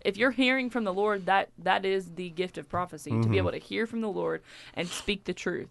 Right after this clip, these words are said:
Speaker 1: And this, and the word of God is the, the spoken word of the Lord written down. So if we're declaring the word, we're actually prophesying.
Speaker 2: True.
Speaker 1: So,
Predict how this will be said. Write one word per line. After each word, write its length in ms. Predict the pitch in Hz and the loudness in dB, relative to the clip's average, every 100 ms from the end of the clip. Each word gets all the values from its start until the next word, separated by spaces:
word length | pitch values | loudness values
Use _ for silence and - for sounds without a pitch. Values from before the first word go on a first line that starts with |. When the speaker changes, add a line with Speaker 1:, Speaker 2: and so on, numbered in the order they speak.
| - | -6
Speaker 1:
And 200 | 185 196 | -4 -2
this, 220 | 208 - | -4 -6
and 140 | - 185 | -6 -2
the 80 | 175 | 2
word 200 | 214 220 | 2 2
of 80 | 185 | 2
God 340 | 220 196 175 - | 4 4 2 2
is 420 | 233 262 180 180 | 2 4 2 -2
the, 340 | 170 185 180 - _ - | -4 0 0 -2 _ -16
the 420 | 175 196 190 180 - _ | -8 -4 -4 -6 -8 _
spoken 540 | - - 214 208 190 | -14 0 2 2 0
word 180 | 185 185 | 0 0
of 160 | 175 165 | 0 -6
the 100 | 170 | -4
Lord 460 | 185 196 165 - - | 0 2 0 -4 -4
written 280 | 180 - 170 | -4 -2 -4
down. 360 | 165 - - | -6 -6 -10
So 260 | 175 175 160 - - - | -4 -2 -2 -8 -20 -10
if 120 | 175 | -6
we're 240 | 180 240 233 | 2 4 4
declaring 480 | 185 - 208 208 | -2 -2 0 0
the 80 | 180 | 0
word, 320 | 170 202 196 | 0 2 0
we're 120 | 175 180 | 0 0
actually 400 | 170 170 - 165 | 0 -2 -6 -8
prophesying. 640 | - - - - - - - | -6 -8 -10 -14 -12 -16 -18
Speaker 2:
True. 240 | - 120 113 | -10 -8 -6
Speaker 1:
So, 260 | 170 165 | -4 -4